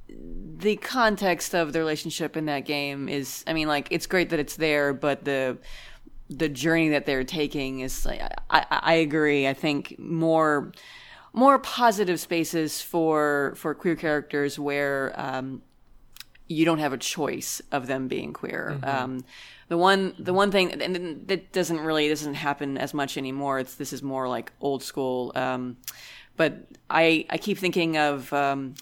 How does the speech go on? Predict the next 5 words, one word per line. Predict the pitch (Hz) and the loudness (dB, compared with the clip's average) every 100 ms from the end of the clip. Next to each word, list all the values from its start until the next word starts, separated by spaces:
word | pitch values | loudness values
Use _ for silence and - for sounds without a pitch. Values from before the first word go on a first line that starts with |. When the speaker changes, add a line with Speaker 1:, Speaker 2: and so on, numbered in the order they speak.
| - | -8
Speaker 1:
Dragon | - 160 165 | 0 2 2
Age | 151 139 | -2 -4
Two | - 160 147 160 160 _ - - - - _ | -6 -4 -2 -4 -8 _ -20 -20 -20 -20 _
and | 151 143 143 143 143 | -2 0 0 0 -2
how | - 160 143 147 143 139 139 - | -2 2 4 6 4 4 2 -2